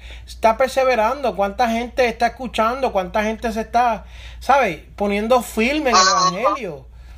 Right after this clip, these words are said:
Speaker 2: Yes.
Speaker 1: Y, y a veces esos números no cuadran con lo que decimos en un altar, ¿no? Y que mil personas nos
Speaker 2: Exacto.
Speaker 1: escucharon y, y se convirtieron diez mil personas. Está bien, Gigi
Speaker 2: Ajá.
Speaker 1: Ávila segundo, cógelo con calma, que nosotros
Speaker 2: Ajá.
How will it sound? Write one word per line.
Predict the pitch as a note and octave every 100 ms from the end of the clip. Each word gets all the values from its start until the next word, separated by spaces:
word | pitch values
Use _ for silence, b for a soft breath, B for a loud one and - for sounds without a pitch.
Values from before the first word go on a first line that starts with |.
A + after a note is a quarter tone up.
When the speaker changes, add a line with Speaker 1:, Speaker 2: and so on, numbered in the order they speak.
| b b b - - -
Speaker 2:
Yes. | - - - - G3
Speaker 1:
Y, | F#3+ F3+ E3+ D#3 -
y | G3+ F#3+ F3+ E3+ D#3 D3+ -
a | E3+
veces | G#3+ A3 C#4+
esos | C#4+
números | D#4 F4+ D#4 B3
no | A3+ C4+
cuadran | D#4 D#4+ D4+ B3+
con | A3+ G#3
lo | F3+
que | F#3+
decimos | F3+ - C#4 D4 B3+
en | A#3+
un | A#3+
altar, | G#3 F3 D#3
¿no? | D#3+ F#3 C#4+ D4+
Y | G#3+
que | G3
mil | G#3 C#4
personas | - C#4 C4+ C#4 C4
nos | A3+
Speaker 2:
Exacto. | - G#3
Speaker 1:
escucharon | A3 B3 C4+ A#3
y, | G3 F3 B B
y | F#3
se | G3
convirtieron | G3 F#3+ F3 A#3 B3+
diez | G#3+ G#3
mil | F#3 A3+
personas. | A#3+ A#3 F#3+ E3+ D#3+ - B B B
Está | - G#3+
bien, | C4+ C#4+
Gigi | A#3 A3
Speaker 2:
Ajá. | G#3 G3
Speaker 1:
Ávila | A#3 A3+ G#3+
segundo, | G#3+ A#3 C#4+ A3+ D#3
cógelo | C#3 G#3 A#3+
con | A#3+ A#3+
calma, | B3 B3+ G3 D#3
que | D#3+
nosotros | D#3+ F#3 -
Speaker 2:
Ajá. | -